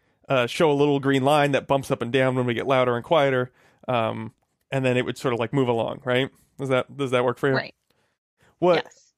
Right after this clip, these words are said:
Speaker 1: a vector scope does is it gets rid of that time aspect and it plots it against another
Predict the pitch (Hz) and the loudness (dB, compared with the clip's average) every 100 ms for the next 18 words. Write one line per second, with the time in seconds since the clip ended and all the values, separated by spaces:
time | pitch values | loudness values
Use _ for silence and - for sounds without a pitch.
0 | - 156 143 269 - 208 - 170 135 - | -2 -2 0 -2 0 -2 0 0 0 0
1 | 135 117 120 - 143 139 131 131 - 143 | 0 2 -2 -4 0 2 0 -4 -6 -4
2 | - 247 233 160 131 - 214 214 202 135 | -2 0 0 2 0 0 0 2 2 0
3 | 127 - 123 117 - - - 135 127 - | 0 -2 -6 -6 -10 -8 -2 0 0 -4
4 | - 156 - 143 151 135 - 147 151 143 | -2 -2 0 -2 0 -2 0 0 2 2
5 | 147 151 143 | 4 4 2